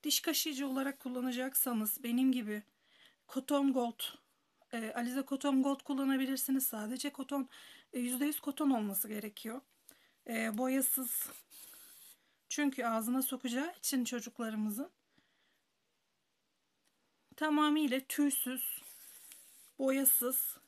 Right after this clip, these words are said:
güvenilir ipler kullanmanızı tavsiye ederim. Oyuncak olarak kullanacaksanız da bu çıngıraklı, çıngırak eklemeniz yeterli. Şimdi şöyle. Ben diktim.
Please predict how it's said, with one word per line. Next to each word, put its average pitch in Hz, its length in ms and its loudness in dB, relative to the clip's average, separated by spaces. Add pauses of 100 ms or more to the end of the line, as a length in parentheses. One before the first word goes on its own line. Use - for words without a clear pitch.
(180)
güvenilir 277 440 2
ipler 220 380 -4
kullanmanızı 208 640 -4
tavsiye 247 560 0
ederim. 208 360 -8 (1900)
Oyuncak 349 380 0
olarak 226 280 2
kullanacaksanız 240 760 -2
da 220 100 -8
bu 233 120 -8 (380)
çıngıraklı, 233 680 -2 (420)
çıngırak 262 420 -4
eklemeniz 220 540 -4
yeterli. 233 640 -6 (680)
Şimdi - 240 -6
şöyle. 254 440 -2 (3250)
Ben 294 280 -4
diktim. 269 440 -6